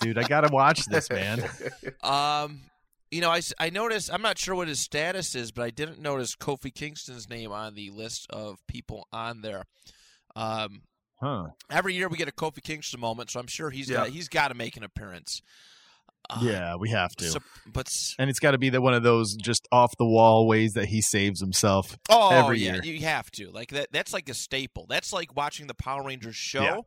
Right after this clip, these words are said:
Speaker 3: to watch them morph. Like, that is, like, the draw. Is how is Ko-, what is Kofi
Speaker 1: Yes.
Speaker 3: going to step on or walk on to avoid Royal Rumble or getting eliminated from
Speaker 1: Yes.
Speaker 3: Royal Rumble? Um, so Kofi's definitely one I think we should, you know, gotta look out for.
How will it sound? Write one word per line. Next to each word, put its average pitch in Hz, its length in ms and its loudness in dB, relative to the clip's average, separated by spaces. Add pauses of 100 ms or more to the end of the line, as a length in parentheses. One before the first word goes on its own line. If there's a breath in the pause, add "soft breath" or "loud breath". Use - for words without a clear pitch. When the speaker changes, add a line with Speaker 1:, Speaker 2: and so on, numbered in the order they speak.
(680)
Speaker 3:
to 151 100 -4
watch 160 320 -2
them 135 260 -6
morph. 123 340 -8
Like, 117 180 -10
that 147 180 -4
is, 127 180 -10
like, 127 160 -6 (160)
the 135 200 -14 (100)
draw. 117 500 -6 (160)
Is 113 140 -12
how 151 260 0
is 196 140 -8
Ko-, - 320 -6
what 170 160 -6
is 196 100 -10
Kofi - 100 -2
Speaker 1:
Yes. 135 280 2
Speaker 3:
going 160 200 -8
to 143 100 -14
step - 360 -6
on 131 300 -6 (340 soft breath)
or 147 140 -6
walk 135 400 -4
on 113 220 -6
to 120 120 -10
avoid 113 560 -10
Royal 110 260 -10
Rumble 95 380 -16 (240 soft breath)
or 127 300 -4
getting 139 220 -8
eliminated 117 360 -10
from 113 80 2
Speaker 1:
Yes. 101 220 2
Speaker 3:
Royal - 100 -10
Rumble? 85 240 -14 (540 soft breath)
Um, 110 300 -6
so - 140 -10
Kofi's 226 380 -4
definitely 156 380 -6
one 143 100 -2
I 131 80 -2
think 127 160 -12
we 131 80 -10
should, 117 260 -14
you 117 120 -14
know, 110 160 -10 (180)
gotta 131 180 -6
look 127 200 -10
out 127 180 -4
for. 165 320 -6